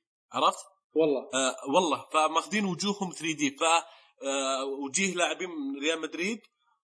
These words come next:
Speaker 1: آه،
Speaker 2: إيه.
Speaker 1: يعني دقة أكثر من أي فريق ثاني. هذا أولا. ثانيا، باعترافهم إنه مقوين اللاعبين، باعترافهم هم.
Speaker 2: صح.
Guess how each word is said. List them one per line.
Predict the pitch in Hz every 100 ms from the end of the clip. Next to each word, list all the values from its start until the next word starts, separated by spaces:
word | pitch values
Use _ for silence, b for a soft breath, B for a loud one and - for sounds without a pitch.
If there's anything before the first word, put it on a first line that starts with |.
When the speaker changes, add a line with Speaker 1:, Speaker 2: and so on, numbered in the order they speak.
| -
Speaker 1:
آه، | 139 135
Speaker 2:
إيه. | 147 135
Speaker 1:
يعني | 143 147 151 -
دقة | 160 208 - - 190 220 - - _ -
أكثر | 202 - 208
من | 180 185
أي | 208
فريق | 202 151
ثاني. | - 107 101 -
هذا | 151 147
أولا. | 139 117 107 b b b
ثانيا، | - 208 220 226 - - - _
باعترافهم | 139 - - 220 233 208 185
إنه | 165
مقوين | 170 180 175 185
اللاعبين، | 160 143 131 131 117 _
باعترافهم | 135 - 170 156 147 139
هم. | 127 104 _ _ _ _
Speaker 2:
صح. | 185 190 -